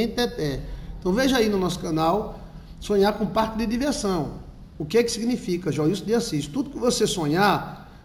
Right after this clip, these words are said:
você pode me consultar. Eu tenho nove mil vídeos pra te explicar. Nove mil. Então você coloca assim, sonhar com parque de diversão, Joilson de Assis.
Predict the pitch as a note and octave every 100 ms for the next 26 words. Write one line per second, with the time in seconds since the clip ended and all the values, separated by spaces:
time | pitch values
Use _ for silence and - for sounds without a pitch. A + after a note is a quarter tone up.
0 | - E3 A#3+ - G3 G#3 A#3 C4 - C#3+
1 | - F#3+ D#3 D3 D3+ F#3+ G3 F#3+ G#3 B3+
2 | A#3 C#4 G3 G#3 B3 E3 F3 A#3+ A#3 G#3
3 | - A3+ - C4+ A3 F3+ F3+ F3+ - -
4 | - - - F3 G#3 C#4 C#4+ D4+ A3+ C4+
5 | G#3+ C3 - - - - F#3 A#3 A#3 A#3+
6 | A#3+ A#3+ A#3+ A3+ G3+ F#3 D3+ - - -
7 | - A3+ A#3 A3+ A#3 C4 C4+ C4 G#3+ C4
8 | C4 - A3+ - G#3 G#3 A3 D#3 G#3+ G#3
9 | F#3 G3 F#3+ F3 D#3 D#3+ F#3 F#3+